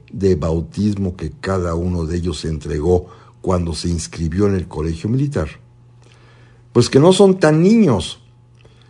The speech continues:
Había dos que tenían entre trece y catorce años, pero los cuatro restantes tienen catorce,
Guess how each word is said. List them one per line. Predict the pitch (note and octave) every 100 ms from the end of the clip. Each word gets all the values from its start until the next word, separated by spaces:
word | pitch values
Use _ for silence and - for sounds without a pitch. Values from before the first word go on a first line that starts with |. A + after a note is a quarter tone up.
| - _
Había | F#2 G#2 A#2
dos | F#2+ G#2+ D#3+ - - _ _ _ _ _ _ -
que | F2
tenían | E2 E2+ F#2+ G#2
entre | F2+ D2+ E2
trece | - G#2 - F#2
y | D#2+
catorce | E2+ - E2+ D#2 D#2+
años, | D#2+ F2+ C3+ - - _ _ _ _ _ -
pero | G#2 F#2+ F2
los | D#2+ -
cuatro | - A#2 A#3+
restantes | A#3 C#3+ F#2 F2+ E2+ D#3 - - - _ _ _ _ _ _ _ -
tienen | G#2+ A2
catorce, | G#2+ D#2+ F2 E2 A2 D3